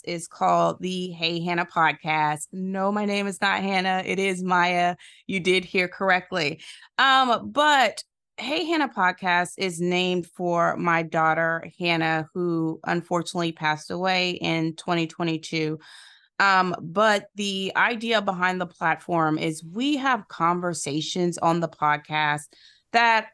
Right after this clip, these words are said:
I thought I would have the opportunity to have with her. Um, you know, one of the things, and I was just telling you this, Dave, a minute ago, I read a quote about, um,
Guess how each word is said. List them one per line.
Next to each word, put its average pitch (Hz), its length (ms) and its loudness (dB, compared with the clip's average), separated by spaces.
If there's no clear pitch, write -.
I 208 160 2
thought 214 320 2
I 208 140 0
would 202 160 -6
have 185 340 0
the 175 400 -4
opportunity 165 920 -2
to 175 420 -2
have 160 340 0
with 156 200 -6
her. 156 460 0
Um, 165 640 2
you 208 140 2
know, 208 100 6
one 196 180 2
of 202 80 -2
the 190 60 -4
things, 185 320 -6
and 175 100 0
I 170 100 2
was 175 120 -2
just 180 180 -4
telling 175 260 0
you 208 180 -2
this, 185 240 -4
Dave, 165 240 0
a 160 40 0
minute 202 300 2
ago, 165 280 2
I 165 160 2
read 165 200 -2
a 160 80 -4
quote 180 460 -2
about, 160 520 0
um, 160 380 -2